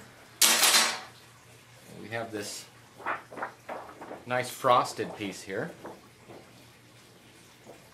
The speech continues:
Below that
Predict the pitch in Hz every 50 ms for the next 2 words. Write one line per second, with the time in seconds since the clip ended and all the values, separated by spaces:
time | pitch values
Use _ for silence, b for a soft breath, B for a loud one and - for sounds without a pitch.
0 | - - - - - - - - - - - - - - - - - - - -
1 | - - - - - - 120 - - - - - - - - - - - - -
2 | - - 117 123 135 147 151 131 143 160 - 120 - - - - -